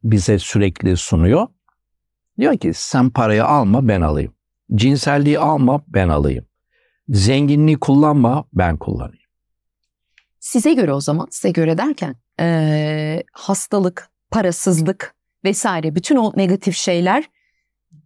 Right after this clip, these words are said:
Speaker 2: asla doğal değil ve bunu kabul etmeyin
Speaker 1: Doğal değil.
Speaker 2: diyorsunuz.
Speaker 1: Tabii.
Speaker 2: Her şey düşünceden doğar,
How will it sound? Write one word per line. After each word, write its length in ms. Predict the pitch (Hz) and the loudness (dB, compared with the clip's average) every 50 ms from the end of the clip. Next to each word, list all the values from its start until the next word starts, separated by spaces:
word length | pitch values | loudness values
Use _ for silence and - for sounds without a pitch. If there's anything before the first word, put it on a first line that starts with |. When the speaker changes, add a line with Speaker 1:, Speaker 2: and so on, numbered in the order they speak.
| _ _ _ - | _ _ _ -6
Speaker 2:
asla 460 | 339 - - - 311 294 294 262 214 | -4 -4 -2 0 0 2 2 2 2
doğal 360 | 262 247 247 240 240 233 190 | 2 2 2 2 0 2 2
değil 240 | 220 247 294 294 240 | 2 4 4 4 2
ve 120 | 262 226 | 2 2
bunu 140 | 233 254 262 | 2 0 0
kabul 320 | - - 285 226 254 262 247 | 0 0 0 2 2 2 2
etmeyin 520 | 277 269 - - 220 190 156 131 127 - _ _ _ _ _ _ _ 113 | 2 0 0 -2 0 0 0 0 -2 -6 _ _ _ _ _ _ _ 0
Speaker 1:
Doğal 300 | 110 101 104 107 110 104 | 2 2 4 2 2 2
değil. 100 | 107 104 | 2 2
Speaker 2:
diyorsunuz. 480 | 98 85 82 - 151 123 117 - - - _ | 2 0 0 0 -2 -2 -4 -6 -12 -16 _
Speaker 1:
Tabii. 260 | - - 82 78 78 87 - _ | -2 -2 -2 0 -4 -6 -8 _
Speaker 2:
Her 220 | - 277 285 320 | -2 0 0 0
şey 260 | 349 - - 339 254 226 | 0 2 2 2 4 2
düşünceden 840 | 262 - - 294 277 262 277 269 226 285 294 302 285 262 180 156 | 0 2 4 4 4 4 4 4 2 2 2 2 2 2 2 2
doğar, 280 | 175 196 185 180 214 | 2 2 4 2 2